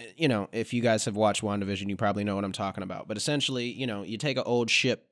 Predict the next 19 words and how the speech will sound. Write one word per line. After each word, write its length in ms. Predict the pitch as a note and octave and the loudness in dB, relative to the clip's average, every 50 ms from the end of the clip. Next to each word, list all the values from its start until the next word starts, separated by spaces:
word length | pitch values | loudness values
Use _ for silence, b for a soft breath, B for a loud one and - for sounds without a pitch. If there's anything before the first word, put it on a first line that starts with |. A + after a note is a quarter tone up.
| - | -10
Ship 320 | - - - C#3+ B2 B2 - - | -8 -4 -2 -2 -2 -2 -2 -2
of 220 | B2 A#2 A2+ G#2+ | -2 -2 -2 -2
Theseus, 580 | - - A#2+ A#2 A2 - - G2 E2+ F#2+ - - | -4 -2 -2 -2 -2 -2 -4 -6 -8 -8 -10 -8
and 100 | G2+ G#2+ | -8 -8
if 140 | G2+ - - | -8 -6 -4
you 100 | A2 A2 | -2 -2
replace 460 | A2 G2+ - - E3+ D#3 C#3+ - - | -2 0 4 4 4 4 4 0 -2
one 400 | C3+ B2+ C#3 D3 C#3+ C#3 C3+ B2+ B B B B B B _ | 2 4 6 6 6 6 4 2 B B B B B B _
plank 520 | - - D3+ C#3 B2+ A#2 - - - - - - | 0 2 4 4 4 2 0 -4 -12 -10 -2 2
at 160 | B2 B2 A2+ | 2 2 2
a 20 | |
time 500 | - - D3 B2 A#2 A2 G2+ G2 F#2 F2+ - - | 2 0 2 2 2 2 0 -2 -4 -6 0 2
over 260 | B2+ C3+ A#2+ A2+ A2+ | 2 4 4 4 2
time 520 | - - A#2 G2+ F#2+ F2 F2 F2+ F#2 G2+ G#2 _ _ _ _ _ _ _ _ _ _ _ _ _ | 2 0 0 0 0 0 -2 -6 -8 -10 -14 _ _ _ _ _ _ _ _ _ _ _ _ _
until 460 | C3 C3 B2+ A#2+ - D#3 C3 B2 A2+ | 4 4 4 6 6 6 6 6 6
it 160 | - A#2+ A2+ A#2 | 4 4 4 4
is 140 | A2+ G#2+ | 2 2
a 60 | A2+ G2+ | 0 -2
completely 960 | - A#2+ G2+ - - - - D3+ D#3 D3+ C3+ - B2 B2+ B2+ A#2+ A#2 A2+ G#2+ | 0 -2 -4 -4 -4 -4 0 2 2 2 2 0 -2 0 0 0 0 0 -2